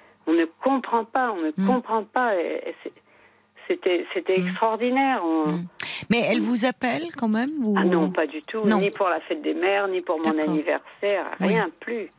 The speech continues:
Speaker 1: Il y a une coupure.
Speaker 2: Depuis deux mille quatorze, en fait.
Speaker 1: Oh, depuis, depuis
Speaker 2: Depuis
Speaker 1: un,
Speaker 2: avant,
Speaker 1: depuis
Speaker 2: depuis,
Speaker 1: avant,
Speaker 2: depuis
Speaker 1: depuis
Speaker 2: vingt-cinq
Speaker 1: vingt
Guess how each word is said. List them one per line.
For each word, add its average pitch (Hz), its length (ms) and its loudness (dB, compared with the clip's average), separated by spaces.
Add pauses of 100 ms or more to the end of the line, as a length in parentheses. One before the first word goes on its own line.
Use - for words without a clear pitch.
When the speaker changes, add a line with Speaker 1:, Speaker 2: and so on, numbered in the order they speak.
(260)
Speaker 1:
Il 190 40 2
y 180 40 4
a 185 60 4
une 190 100 0
coupure. 208 640 0
Speaker 2:
Depuis 220 280 0
deux 214 100 4
mille 202 220 2
quatorze, 185 480 0
en 165 60 0
fait. - 340 -4 (260)
Speaker 1:
Oh, 226 200 4
depuis, 180 340 0
depuis 190 120 0
Speaker 2:
Depuis 202 260 2
Speaker 1:
un, 202 60 4
Speaker 2:
avant, 165 260 0
Speaker 1:
depuis 170 220 2
Speaker 2:
depuis, 160 220 2
Speaker 1:
avant, 175 120 4
Speaker 2:
depuis 165 140 2
Speaker 1:
depuis 165 180 2
Speaker 2:
vingt-cinq 180 440 0
Speaker 1:
vingt - 20 4